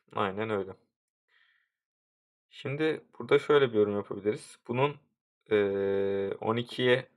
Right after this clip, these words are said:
yani artık dokuza birden geçtiğini anlamışızdır herhalde. Şu kırılma yerine.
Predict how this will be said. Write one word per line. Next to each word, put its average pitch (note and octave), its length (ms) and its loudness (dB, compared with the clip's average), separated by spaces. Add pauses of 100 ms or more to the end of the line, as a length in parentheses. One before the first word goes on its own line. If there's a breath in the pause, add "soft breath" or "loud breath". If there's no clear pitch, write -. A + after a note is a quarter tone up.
(840)
yani G#2 380 2
artık G#2+ 340 6
dokuza A2 320 2
birden A2 320 2
geçtiğini G#2+ 280 -2
anlamışızdır A2+ 680 0
herhalde. G2 300 -2 (480 soft breath)
Şu - 340 -6
kırılma G#2 420 0
yerine. G2 280 -4